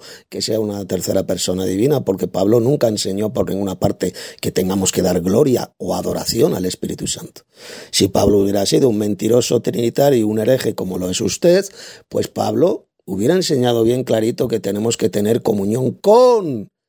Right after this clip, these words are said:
el Espíritu Santo, que tenemos que darle gloria y que tenemos que adorarle. Eso es lo que hubiera enseñado Pablo si hubiera sido un mentiroso y un falso cristiano trinitario como lo son ustedes.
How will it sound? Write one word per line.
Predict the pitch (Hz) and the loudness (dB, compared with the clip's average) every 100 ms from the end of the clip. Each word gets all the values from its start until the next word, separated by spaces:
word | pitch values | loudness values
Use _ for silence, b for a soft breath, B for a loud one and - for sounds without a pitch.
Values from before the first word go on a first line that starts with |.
| _ _ | _ _
el | - 104 | -12 -12
Espíritu | 101 - 104 104 92 | -10 -8 -6 -6 -8
Santo, | - 185 208 214 196 180 190 190 B B - | 0 2 2 0 -2 0 0 0 B B -10
que | - | -4
tenemos | 214 220 - - | 0 0 0 -2
que | - | -2
darle | 202 101 117 | 0 0 2
gloria | 175 165 165 170 | 4 6 6 4
y | |
que | 160 | 2
tenemos | 143 104 98 - | 0 -2 -6 -4
que | 135 | 0
adorarle. | 131 151 143 185 220 226 _ _ _ _ _ _ | 4 4 4 4 0 -4 _ _ _ _ _ _
Eso | 240 262 285 | -14 -6 -2
es | |
lo | 139 | -2
que | 117 | 0
hubiera | 117 117 | 0 0
enseñado | 113 151 147 175 185 | -2 0 2 2 4
Pablo | 131 147 175 | 2 2 2
si | |
hubiera | 139 110 110 | 0 -2 -2
sido | 135 131 | 0 0
un | |
mentiroso | 131 139 135 151 160 180 - B B B | 2 2 4 6 6 4 2 B B B
y | - | -6
un | 180 | -4
falso | 175 190 185 202 | 2 2 2 0
cristiano | 180 139 160 143 147 | 0 -2 0 2 2
trinitario | 151 147 147 151 147 160 | 2 2 4 4 4 0
como | 143 113 | 0 -2
lo | 101 | -2
son | - 104 | -2 -2
ustedes. | - - - - | -4 -8 -8 -10